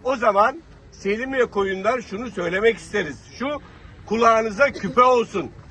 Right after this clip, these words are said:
Siz iktidar olarak Muğla'yı ve koylarımızı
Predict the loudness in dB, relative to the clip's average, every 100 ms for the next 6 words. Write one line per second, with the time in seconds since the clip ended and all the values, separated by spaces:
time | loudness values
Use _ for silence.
0 | -20 -20 -20 -20 -20 -20 -20 -20 -20 -16
1 | -4 -2 -2 -8 -10 -8 -4 4 4 4
2 | 2 4 2 0 -10 -20 -20 -20 -20 -20
3 | -20 -20 -20 -20 -20 -12 0 2 4 6
4 | 6 4 2 -8 -18 -20 -20 -20 -20 -10
5 | 2 2 2 -4 -20 -20 -20 -20 -18 -16
6 | 0 4 4 4 2 2 -2 0 0